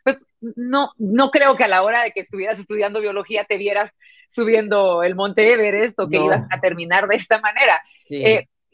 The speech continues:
Speaker 1: ¿qué le podemos decir a esas personas que de repente ya tienen alcanzada una meta profesional como tú lo tenías, pero, pero en el fondo de su corazón saben o están descubriendo que esa no es su realización,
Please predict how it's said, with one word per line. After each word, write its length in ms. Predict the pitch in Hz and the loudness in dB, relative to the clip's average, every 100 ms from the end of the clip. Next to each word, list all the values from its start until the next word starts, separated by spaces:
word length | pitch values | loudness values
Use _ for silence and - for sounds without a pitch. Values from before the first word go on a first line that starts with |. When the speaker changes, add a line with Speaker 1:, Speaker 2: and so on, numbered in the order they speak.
| - - - | -20 -14 -4
Speaker 1:
¿qué 120 | 320 | -2
le 100 | 415 | 0
podemos 480 | 311 247 254 311 262 | 0 2 0 0 -2
decir 500 | 226 - 220 214 - | -2 -2 -4 -4 -6
a 320 | - 185 180 196 | 0 2 4 2
esas 240 | 233 247 | 0 -4
personas 520 | 240 214 208 185 214 | -4 -4 -4 -6 -6
que 80 | 220 | -4
de 80 | 190 | -4
repente 360 | 185 196 196 | -4 -6 -4
ya 120 | 233 226 | -4 -2
tienen 300 | 262 440 285 | -4 -4 -4
alcanzada 520 | 208 190 185 175 170 | -2 -4 -2 -2 -2
una 180 | 202 196 | -4 -4
meta 260 | 196 220 | -2 -2
profesional 540 | - 185 165 156 165 170 | -4 -8 -8 -6 -4 -2
como 200 | 185 - | -4 -4
tú 180 | 247 | -2
lo 160 | 285 247 | 0 2
tenías, 540 | 185 156 135 143 - _ - - - _ _ | 0 -4 -2 -4 -4 _ -20 -20 -20 _ _
pero, 500 | 254 233 240 214 - | 4 6 4 2 -2
pero 220 | - 240 240 | 0 2 2
en 160 | 233 | -2
el 140 | 226 202 | -4 -6
fondo 400 | 262 311 359 427 | -4 -4 -2 -4
de 100 | 330 | -4
su 140 | 294 | -4
corazón 480 | 262 240 240 277 285 | -2 -2 -6 -12 -8
saben 420 | - 269 254 220 | -4 -2 -2 -6
o 80 | 196 | -6
están 300 | 196 240 240 | -6 -6 -4
descubriendo 800 | 285 - 226 208 226 240 240 277 | -6 -6 -4 0 0 0 -4 -2
que 280 | 226 202 247 | 2 2 2
esa 240 | - 254 | 0 -4
no 220 | 226 233 | -4 -4
es 380 | 240 285 302 - | -2 -2 -4 -8
su 160 | 233 196 | -6 0
realización, 1040 | 190 165 165 - 156 - - 269 320 | 2 2 -2 -6 -8 -8 -2 2 2